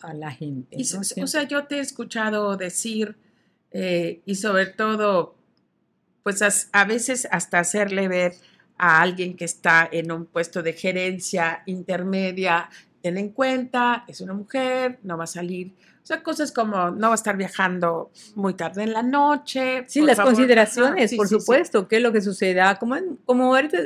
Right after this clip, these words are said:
Speaker 1: la, la cuestión de la
Speaker 2: Igualdad.
Speaker 1: que somos de la igualdad,
Speaker 2: Ajá.
Speaker 1: ¿no?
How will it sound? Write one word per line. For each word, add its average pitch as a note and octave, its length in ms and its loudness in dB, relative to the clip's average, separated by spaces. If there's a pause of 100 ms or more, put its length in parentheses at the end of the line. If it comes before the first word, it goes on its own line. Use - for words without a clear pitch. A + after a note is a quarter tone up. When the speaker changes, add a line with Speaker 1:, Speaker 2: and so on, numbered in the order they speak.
Speaker 1:
la, G#3+ 300 2 (340)
la G#3 240 4
cuestión A3+ 640 6
de F#3 340 6 (100)
la D#3+ 640 2 (120)
Speaker 2:
Igualdad. F3+ 380 4
Speaker 1:
que G3 60 8
somos B3+ 200 4
de A3+ 100 8
la A3 80 8
igualdad, G#3 760 10
Speaker 2:
Ajá. - 100 0
Speaker 1:
¿no? C#4 80 4